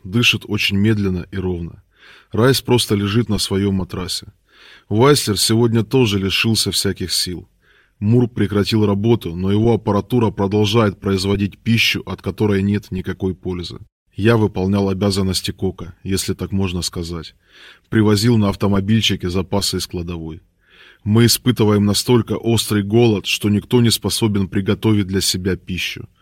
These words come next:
Управлять механизмами больше не пытаемся, они делают свою работу гораздо лучше, если им не мешать. Было слышно, как незадолго перед закатом солнца автоматически включилась турбина.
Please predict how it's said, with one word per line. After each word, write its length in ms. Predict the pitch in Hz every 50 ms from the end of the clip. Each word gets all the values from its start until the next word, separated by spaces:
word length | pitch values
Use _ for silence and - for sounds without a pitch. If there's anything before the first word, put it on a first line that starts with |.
| _ _ - - - - _ -
Управлять 560 | - 104 107 - 113 113 110 120 127 117 -
механизмами 760 | 117 107 - - 107 107 117 127 120 104 107 101 98 98 98 95
больше 400 | 90 95 110 113 110 - - 101
не 100 | 101 98
пытаемся, 760 | - - 92 - - 101 95 95 90 87 - - 90 - -
они 260 | - 98 101 113 117
делают 400 | 110 104 117 123 117 110 107 98
свою 300 | - - 104 104 104 104
работу 440 | 101 101 98 101 120 123 - 104 95
гораздо 420 | 90 95 101 101 101 90 92 104 101
лучше, 400 | 104 113 117 110 - - 98 90
если 400 | - 92 101 92 - - 104 101
им 300 | - 101 107 101 95 95
не 100 | 98 98
мешать. 520 | 98 92 - - 90 87 82 - - _ _ _ _ -
Было 300 | - 92 107 113 110 110
слышно, 440 | 101 - 120 120 117 107 - 104 95
как 180 | 90 95 - -
незадолго 600 | 107 98 92 104 95 98 113 120 117 101 104 92
перед 240 | - 98 95 98 92
закатом 500 | 95 101 95 - 107 101 - 98 92 87
солнца 460 | - - 110 110 107 98 - - 80
автоматически 920 | - - - - - - 98 101 101 - - 131 117 - 110 - - - 104
включилась 600 | - - 98 95 - - - 107 101 98 - -
турбина. 560 | - 95 87 87 85 87 85 80 76 92